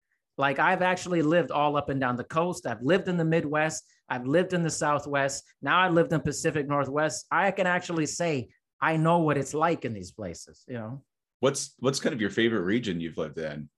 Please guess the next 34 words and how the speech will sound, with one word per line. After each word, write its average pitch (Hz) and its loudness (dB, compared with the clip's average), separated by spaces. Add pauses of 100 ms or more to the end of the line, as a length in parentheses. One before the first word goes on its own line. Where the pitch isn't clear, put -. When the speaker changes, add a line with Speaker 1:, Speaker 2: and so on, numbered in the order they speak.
(540)
Speaker 1:
The 156 -2
West 156 -2
Coast, 156 -4
for 127 -8
sure. 101 -10 (320)
Speaker 2:
Yeah, 101 0
I 120 2
can 139 -2
see 131 0
Speaker 1:
Yeah. 85 -4
Speaker 2:
why. 76 -6 (180)
Speaker 1:
The 139 -4
West 165 0
Coast, 151 -2
Washington's 165 0
the 135 -4
favorite, 151 -2
my 131 0
favorite 139 -2
place 131 -4
I've 117 -12
ever 110 -4
lived. 95 -10 (200)
Guaranteed. 131 2
Speaker 2:
Really? 92 -8 (160)
And 104 -10 (100)
Speaker 1:
Yeah. 120 -2
It's 151 -6
just, 214 -4
everybody's 208 -2
nice. 147 -8 (400)
Everybody's 196 -2
so 165 -4
nice. 131 -2